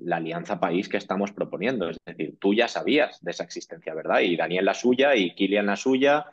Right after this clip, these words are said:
y la administración local la suya, la administración nacional la suya, las entidades la suya, pero hay que ponernos todos juntos. Y cuando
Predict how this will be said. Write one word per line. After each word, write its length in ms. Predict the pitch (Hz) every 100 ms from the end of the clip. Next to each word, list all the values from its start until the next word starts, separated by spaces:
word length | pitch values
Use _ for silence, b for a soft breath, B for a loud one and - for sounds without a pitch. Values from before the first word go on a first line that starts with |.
| B _
y 220 | - 92 87
la 80 | 85
administración 1000 | 87 87 87 87 - 98 101 98 98 98
local 320 | 101 95 101
la 100 | 101
suya, 340 | 101 139 135 139
la 80 | 110
administración 480 | 92 85 90 98
nacional 320 | 98 101 104 104
la 80 |
suya, 400 | 101 131 127 135
las 240 | 131 92 -
entidades 380 | 85 87 101 101
la 80 |
suya, 220 | 98 127 - _ _ _ _
pero 380 | 101 92 87 - _ _ -
hay 120 | 80
que 100 | 104
ponernos 380 | 113 120 131 -
todos 240 | 135 107
juntos. 380 | - 147 - - - _ _
Y 180 | - -
cuando 500 | 170 170 85 85